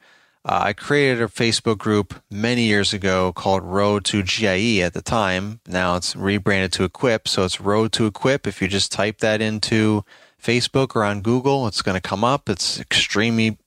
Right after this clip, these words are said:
extremely popular group, over two thousand members in that group, all just for, for the Equip Expo.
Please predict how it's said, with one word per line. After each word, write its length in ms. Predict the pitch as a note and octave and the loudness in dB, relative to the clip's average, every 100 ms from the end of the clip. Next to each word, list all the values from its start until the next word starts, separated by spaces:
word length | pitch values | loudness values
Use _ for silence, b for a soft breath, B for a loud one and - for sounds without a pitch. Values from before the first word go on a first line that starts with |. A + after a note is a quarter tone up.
| - | -6
extremely 560 | G2+ - C3+ D3 C3+ | -2 0 2 2 0
popular 500 | A2+ G#2+ G#2 A2+ G#2 | 2 0 2 2 0
group, 340 | G2 G2+ G2+ G2 | 2 2 2 0
over 220 | G2 G2 | 0 0
two 220 | - D3+ | 0 -2
thousand 580 | C#3+ A2 G#2+ G#2 G2 F#2 | 0 0 0 -2 -6 -2
members 420 | G2 F#2 F2+ F2 | -2 0 0 0
in 120 | F2+ | 0
that 160 | F2 F2 | -2 0
group, 280 | F2+ E2+ - B B B B | 0 0 -2 B B B B
all 400 | - G#2+ B2 C3 | 0 4 4 2
just 260 | A#2+ B2 - | 0 -2 0
for, 300 | A#2+ A2 G#2+ | 0 0 -2
for 200 | - G#2+ | -2 0
the 100 | G2+ | 0
Equip 260 | - A2 | 0 0
Expo. 560 | F#2+ F2+ - - F2 | 0 -2 -2 -2 -2